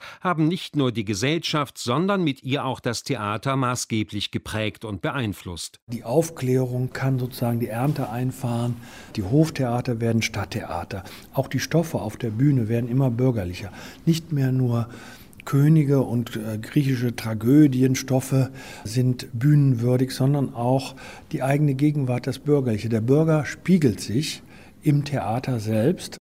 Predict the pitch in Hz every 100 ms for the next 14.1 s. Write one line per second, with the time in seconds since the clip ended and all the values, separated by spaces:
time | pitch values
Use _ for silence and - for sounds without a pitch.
0 | _ - 143 127 117 - 123 170 180 -
1 | 113 - - 147 - 143 117 - - -
2 | 139 123 117 - 156 - 151 135 120 107
3 | - 143 135 120 - 135 143 120 - -
4 | 123 147 139 - 135 131 120 - - 123
5 | 123 165 151 123 120 127 110 127 165 160
6 | 151 - - - 123 185 214 214 - -
7 | 117 156 175 143 - 165 170 - 151 185
8 | - - - 120 110 107 92 - - -
9 | 117 110 110 175 - 120 104 110 101 131
10 | 131 110 - - 101 127 135 - 82 80
11 | 80 _ _ - - - 185 - 233 214
12 | - 127 135 156 190 160 151 - 165 170
13 | 160 143 175 175 147 123 101 110 98 -
14 | 104